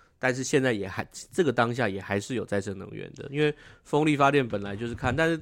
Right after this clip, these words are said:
风力会随着东北季风，东北季风的时候，风力发电会是最多的。那到后面，当然到夏季的时候，风力发电会稍微弱一点，但基本上每天都还是有一定的比例在那边的，所以并不是到晚上就什么太阳，太阳光电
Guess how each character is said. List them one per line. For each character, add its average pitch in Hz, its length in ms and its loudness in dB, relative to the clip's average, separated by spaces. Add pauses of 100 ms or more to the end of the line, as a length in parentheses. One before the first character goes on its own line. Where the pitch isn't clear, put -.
风 156 180 -4
力 175 80 0
会 160 120 2
随 120 180 -2
着 117 80 0
东 127 160 -2
北 110 120 -2
季 117 180 -8
风， 113 180 -4
东 175 120 2
北 120 100 0
季 131 140 -6
风 131 140 0
的 113 60 0
时 104 120 -6
候， 113 240 0 (220)
风 135 180 -2
力 135 80 0
发 123 140 6
电 123 140 2
会 117 100 -2
是 117 120 -6
最 107 200 -2
多 98 260 -4
的。 87 180 -10 (340)
那 131 180 4
到 131 220 4
后 135 200 0
面， 120 320 0
当 135 180 2
然 120 260 -2
到 156 140 4
夏 131 280 6
季 131 180 -4
的 110 120 -4
时 110 100 -6
候， 110 60 -2
风 120 160 -4
力 120 40 -6
发 117 120 0
电 117 120 -2
会 117 80 -4
稍 113 160 -2
微 110 100 2
弱 120 300 2
一 110 40 -4
点， - 180 -10 (340)
但 170 160 2
基 175 140 -2
本 139 100 2
上 135 220 0
每 107 120 -2
天 131 160 2
都 131 100 2
还 117 120 2
是 104 120 -4
有 110 80 0
一 104 100 -10
定 107 320 -8
的 95 380 -10 (480)
比 92 200 -6
例 117 200 -2
在 107 160 0
那 104 140 -4
边 95 260 -6
的， 98 160 -12 (260)
所 - 160 4
以 139 40 6
并 139 240 0
不 110 120 -4
是 120 220 -6
到 117 180 4
晚 95 200 -2
上 107 200 0
就 104 120 -4
什 - 120 -12
么 90 80 -10
太 107 120 0
阳， 101 120 0 (120)
太 120 80 -2
阳 101 120 0
光 104 220 -2
电 104 180 2